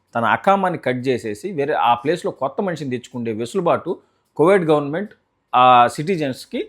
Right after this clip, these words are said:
ఇచ్చిందనమాట. So, దీనివల్ల ఏంటంటే, నువ్వు దేశం బయటికి వెళ్ళిపోయిన తర్వాత మూడు నెలలకు ఒకవేళ నువ్వు,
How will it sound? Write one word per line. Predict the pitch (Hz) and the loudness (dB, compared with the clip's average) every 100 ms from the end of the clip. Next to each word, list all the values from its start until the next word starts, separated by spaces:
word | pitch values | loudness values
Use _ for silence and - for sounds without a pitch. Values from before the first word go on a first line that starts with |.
| - | -6
ఇచ్చిందనమాట. | 160 135 87 76 62 _ _ _ _ _ _ _ _ - | -6 -6 -8 -14 -20 _ _ _ _ _ _ _ _ -8
So, | 135 | -6
దీనివల్ల | 117 151 170 180 | 0 2 4 4
ఏంటంటే, | 175 143 113 104 92 180 _ _ _ - | 4 0 -4 -6 -8 -12 _ _ _ -4
నువ్వు | 127 117 | 0 2
దేశం | 113 175 220 185 117 | 2 2 2 -2 0
బయటికి | 139 156 131 | 0 0 -2
వెళ్ళిపోయిన | 117 113 113 107 | -2 -2 -4 -8
తర్వాత | 95 90 87 - | -6 -6 -6 -8
మూడు | 143 127 196 226 | -10 -2 0 2
నెలలకు | 170 120 104 - 156 208 | 2 0 0 -6 -8 -8
ఒకవేళ | - 110 120 139 180 | -10 -6 2 2 2
నువ్వు, | 139 135 160 | -2 -4 -4